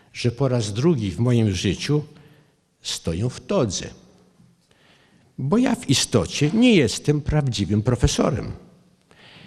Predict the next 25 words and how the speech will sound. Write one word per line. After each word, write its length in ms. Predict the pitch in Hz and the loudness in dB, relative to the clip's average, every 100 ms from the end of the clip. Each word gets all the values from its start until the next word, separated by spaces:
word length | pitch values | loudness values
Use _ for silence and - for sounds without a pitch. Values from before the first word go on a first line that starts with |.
| - - | -16 2
Nigdy 320 | 240 208 160 | 2 4 2
przecież 560 | - - 92 120 123 - | 2 2 2 2 2 4
nie 120 | 160 | 2
byłem 360 | 92 98 107 120 | 2 2 4 4
nauczycielem 720 | 143 147 170 160 247 175 110 | 4 0 -2 0 2 4 2
akademickim. 800 | - 82 80 78 - - - - - _ _ _ _ - - - | 2 -2 -2 -2 -4 -10 -12 -18 -20 _ _ _ _ -20 -20 0
Nie 140 | - 160 | 4 4
prowadziłem 680 | 160 165 143 123 151 180 143 | 2 0 -2 -4 -2 -2 0
żadnego 560 | 139 127 117 123 131 | -2 -2 0 0 0
grantu. 560 | 135 226 208 160 - - - - - - - - - - | 0 0 2 0 -2 -12 -16 -20 -20 -20 -20 -20 -20 -2
Nie 180 | 117 170 | 4 4
kierowałem 600 | 180 180 170 151 165 175 | 4 2 4 4 4 4
żadnym 520 | 143 104 131 117 151 139 | 6 4 2 2 0 0
zespołem 580 | 156 - - 233 185 | -4 -6 -2 0 2
badawczym. 580 | 123 110 82 - - 98 85 104 _ _ - - - - _ | 0 -2 -6 -8 -12 -10 -12 -14 _ _ -20 -20 -20 -20 _
Bardzo 460 | - 82 135 139 147 | -10 -4 -2 -2 -2
krótko 460 | - 151 - - - - | 0 0 0 -6 -12 -10
i 140 | - 196 | -4 2
z 100 | 127 | 4
miernym 480 | 135 110 87 92 90 | 6 4 0 -2 -2
skutkiem 580 | - 80 - - 110 | -4 -8 -10 -6 -4
prowadziłem 640 | 131 127 120 104 98 107 98 | 0 0 0 0 2 0 2
tylko 280 | 101 104 | 0 0
seminaria 560 | 104 98 92 90 80 78 | -2 -2 -4 -6 -6 -10
doktorskie. 580 | 76 - 69 - - | -12 -12 -12 -12 -14